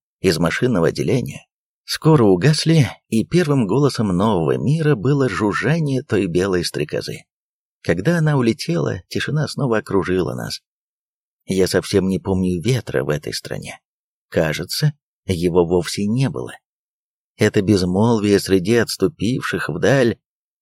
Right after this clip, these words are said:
седых туманов, среди мягкого, тихо волнующегося матового света и пустынной, строгой, аскетической природы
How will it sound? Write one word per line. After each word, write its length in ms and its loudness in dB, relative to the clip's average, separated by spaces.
седых 540 0
туманов, 640 -2
среди 400 0
мягкого, 760 0
тихо 380 -2
волнующегося 1000 0
матового 580 -2
света 440 -2
и 100 0
пустынной, 920 0
строгой, 560 0
аскетической 920 -2
природы 560 0